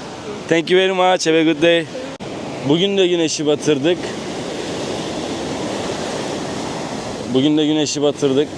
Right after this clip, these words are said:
Gayet bugün, bugün çok farklı battı ama ya. Bugün gerçekten çok, çok ama çok farklı battı. Ee, gerçekten iyiydi. Sörfçüler de şov yapıyor dalgalarla beraber.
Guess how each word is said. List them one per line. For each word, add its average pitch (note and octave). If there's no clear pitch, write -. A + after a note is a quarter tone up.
Gayet D3
bugün, D3+
bugün D3+
çok E3
farklı C3+
battı C3+
ama A#2+
ya. A2+
Bugün C3+
gerçekten C#3+
çok, C#3
çok C3
ama C#3
çok C#3
farklı C#3
battı. B2+
Ee, B2
gerçekten B2
iyiydi. B2
Sörfçüler B2+
de C#3+
şov C3+
yapıyor A2
dalgalarla A2
beraber. G#2